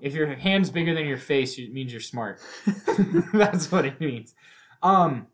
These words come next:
Speaker 1: no, but you just see, like, people like, "Oh shit, they're bringing it up." But why can't we have discussions?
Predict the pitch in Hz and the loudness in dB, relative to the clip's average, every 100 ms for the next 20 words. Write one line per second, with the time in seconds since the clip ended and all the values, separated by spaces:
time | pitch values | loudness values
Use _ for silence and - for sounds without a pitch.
0 | _ _ _ _ 165 196 156 170 180 - | _ _ _ _ 4 4 4 2 -2 -2
1 | 165 196 196 202 254 247 202 139 180 170 | 0 2 2 0 0 2 2 2 -2 0
2 | 180 143 127 139 139 131 - 113 98 _ | 2 2 0 0 0 0 -4 -6 -8 _
3 | 135 135 147 139 123 107 95 _ _ 190 | -8 -4 -2 -2 -2 -6 -8 _ _ 0
4 | 220 214 214 240 233 254 233 226 220 220 | 2 4 2 2 0 -2 -2 -2 0 0
5 | 185 196 - 185 220 - 127 92 - | 0 -2 -2 -4 -4 -6 -12 -14 -20